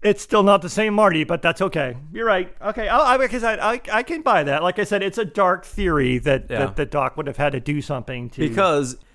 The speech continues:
Speaker 2: if that alternate Marty doesn't go back and still do the things that happened,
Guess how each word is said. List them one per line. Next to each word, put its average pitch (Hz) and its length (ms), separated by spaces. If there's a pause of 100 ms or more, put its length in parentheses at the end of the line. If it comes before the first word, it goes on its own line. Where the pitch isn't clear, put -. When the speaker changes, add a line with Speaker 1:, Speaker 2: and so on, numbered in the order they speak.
(120)
Speaker 2:
if 107 260
that 151 300
alternate 165 500
Marty 120 520 (160)
doesn't 151 420
go 120 180
back 104 460
and 117 180
still 135 460 (600)
do 135 320
the 117 140
things 120 320
that 107 140
happened, 107 640